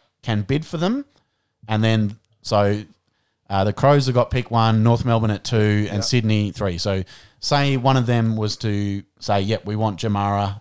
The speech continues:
Speaker 1: we're going for him."
Speaker 2: Mm-hmm.
Speaker 1: Uh, say that happens by the Crows at picks one. The Dogs, you know, and picks one, I think, is worth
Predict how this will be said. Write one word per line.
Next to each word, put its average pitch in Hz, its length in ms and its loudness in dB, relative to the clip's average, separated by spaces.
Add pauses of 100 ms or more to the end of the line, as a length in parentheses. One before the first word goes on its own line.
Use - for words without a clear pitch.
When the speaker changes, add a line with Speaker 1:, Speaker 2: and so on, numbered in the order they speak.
Speaker 1:
we're 104 120 -8
going 98 220 -2
for 92 200 -6
him." 135 180 -2
Speaker 2:
Mm-hmm. 117 220 -16 (520)
Speaker 1:
Uh, 98 400 -2 (220)
say 131 200 2
that 127 100 2
happens 113 400 0
by 101 220 2
the 98 60 -2
Crows 104 360 0
at 101 100 -10
picks - 240 -4
one. 90 360 -6 (440)
The 104 120 -6
Dogs, 127 560 -2 (200)
you 113 120 -10
know, 98 80 -2
and 110 140 -4
picks - 260 -2
one, 117 340 2
I 101 100 -2
think, 107 200 -4
is 92 100 -12
worth 104 400 -2